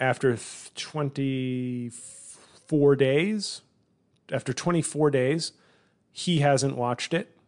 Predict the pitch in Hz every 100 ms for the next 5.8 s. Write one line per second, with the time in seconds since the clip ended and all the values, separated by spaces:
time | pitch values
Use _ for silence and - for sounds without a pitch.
0 | _ _ _ - 131 147 139 147 131 113
1 | 135 131 127 127 - _ _ _ _ 113
2 | 131 151 - - 160 151 156 139 139 175
3 | - 131 120 117 - 131 120 117 117 110
4 | 113 113 110 - 160 - - 202 196 240
5 | 277 220 127 104 98 - 101 -